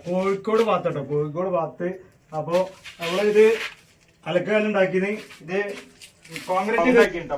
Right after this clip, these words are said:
മൊത്തത്തിൽ നല്ല ക്ലിയർ ആക്കിന്. അതൊന്ന് കാണിച്ചാ കണ്ടില്ല, നമ്മള് കറക്റ്റ് ഗ്രൗണ്ട് ട്ടോ. ഇത് നല്ല ആഴത്തിലാട്ടോ ചെയ്ത്, കുറച്ച് ആഴം കൂട്ടിന് ട്ടോ. ഏ, കൂടുതൽ ഡ്രസ്സ് കൊള്ളാൻ വേണ്ടിട്ട് കുറച്ച് ആഴം കൂട്ടിന്. ഇനി ഇവിടെ നമുക്ക് കല്ല് വെക്കാനുള്ളൂ ട്ടോ. ഇത്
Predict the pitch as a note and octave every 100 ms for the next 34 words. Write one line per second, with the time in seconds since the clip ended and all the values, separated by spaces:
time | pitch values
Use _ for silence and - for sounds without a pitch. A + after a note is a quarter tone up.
0 | C#3+ - E3+ G3+ F#3+ F#3+ F#3+ E3 D#3+ E3+
1 | C#3+ C#3+ E3+ - - - G#3 A3 F3+ D#3+
2 | D#3+ D#3 - - - - E3 D#3 A2+ -
3 | - - - - C#3+ D3+ F3 G3 - -
4 | - E3+ F3 - - - G3 F#3+ F3 F3+
5 | F3 D#3 C#3+ F3 E3+ G#3 G3 G#3+ F#3 F3+
6 | G3 G3 G3+ F3 D3+ D3+ C#3+ C#3 D#3 D#3
7 | - F#3 D#3+ D#3+ E3 D3+ C3+ B2 A2 A#2+
8 | G#2+ - - - - C3 C3+ D3 D#3 E3+
9 | E3+ D#3 D3 F#3 F#3 F3+ D#3 E3+ E3+ E3
10 | F3+ E3+ D#3+ F#3 E3 F3 F3 E3 E3 E3+
11 | F#3+ - - - G3+ G#3+ A3 G#3+ A3 G#3
12 | F#3+ F3+ G#3 A3 - E3 D3+ C#3 B2+ C#3
13 | B2 - - F#3+